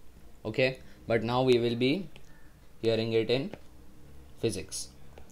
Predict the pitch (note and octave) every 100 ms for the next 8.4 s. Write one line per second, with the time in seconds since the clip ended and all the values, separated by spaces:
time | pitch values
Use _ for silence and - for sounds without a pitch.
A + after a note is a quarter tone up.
0 | - G#2 B2+ C#3 A#2+ A2+ A#2 A#2 A2+ A2+
1 | A2+ G#2 A2 G#2+ A2 G#2 G#2+ G#2+ G#2 F#2+
2 | G2 G2+ F#2+ G2 G2+ G2+ - - G#2+ -
3 | G2+ G2 G2+ F#2+ - - - - - -
4 | - G#2+ G#2+ G2 - C#2 - - - -
5 | A#2 C3+ C#3+ - - - - - B2+ C3
6 | - B2+ C#3 - - - - - - -
7 | - - - - - - - - - B2+
8 | C3+ - A2+ G2